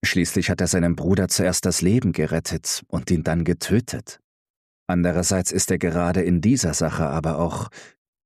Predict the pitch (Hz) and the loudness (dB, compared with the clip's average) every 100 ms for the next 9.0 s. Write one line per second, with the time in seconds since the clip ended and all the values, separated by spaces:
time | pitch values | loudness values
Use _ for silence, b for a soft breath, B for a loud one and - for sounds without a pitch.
0 | - 95 95 87 95 78 101 147 127 69 | -2 0 2 2 2 2 2 4 2 -2
1 | 60 - - B B B _ _ - - | -4 -8 -12 B B B _ _ -4 0
2 | 95 90 92 92 92 - 156 131 82 - | 2 4 4 4 4 2 2 2 0 -2
3 | 73 64 - - 62 - 78 73 - 90 | -4 -4 -8 -12 -16 -6 -4 -2 -2 0
4 | 87 85 85 - 85 82 82 85 90 117 | 4 4 4 2 4 4 4 0 2 0
5 | - - - - - - - - _ _ | 0 -4 -2 -4 -6 -14 -16 -20 _ _
6 | _ _ - 87 90 104 95 101 95 85 | _ _ 0 2 4 4 2 2 2 0
7 | 92 87 90 - 92 85 - 113 92 82 | 0 2 0 0 2 2 2 2 2 0
8 | 76 B B B _ 92 87 - 98 - | -2 B B B _ -2 -2 2 0 0